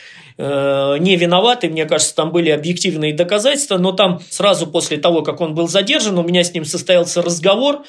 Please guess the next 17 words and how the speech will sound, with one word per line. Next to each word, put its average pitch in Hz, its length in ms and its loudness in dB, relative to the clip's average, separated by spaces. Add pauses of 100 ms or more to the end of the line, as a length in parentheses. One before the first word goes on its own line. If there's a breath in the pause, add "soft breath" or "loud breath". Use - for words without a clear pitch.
(300 loud breath)
разговор 185 460 0
такого 196 400 0
содержания. 165 840 0 (180)
Причем 190 300 2
он 190 140 0
был 196 120 2
согласован, 190 760 2
на 151 80 -4
самом 156 260 -2
деле, 143 240 0
с, 143 260 -4
э, 147 640 0
изначально 160 500 0
согласован 165 680 0
был 147 100 -4
с 147 140 -6
начальством. 190 680 0